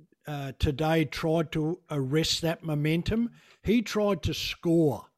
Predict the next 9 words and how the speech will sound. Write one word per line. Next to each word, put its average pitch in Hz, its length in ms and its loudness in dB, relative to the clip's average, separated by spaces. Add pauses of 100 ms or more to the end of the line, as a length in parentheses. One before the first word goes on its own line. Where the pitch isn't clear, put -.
(680)
if 151 120 -8
that 165 200 0
makes 147 320 0
sense. 143 440 -2 (640)
Um, 151 340 0 (1300)
he 160 120 -4
kept 147 380 -4
Bolter 180 380 2
forward 185 640 2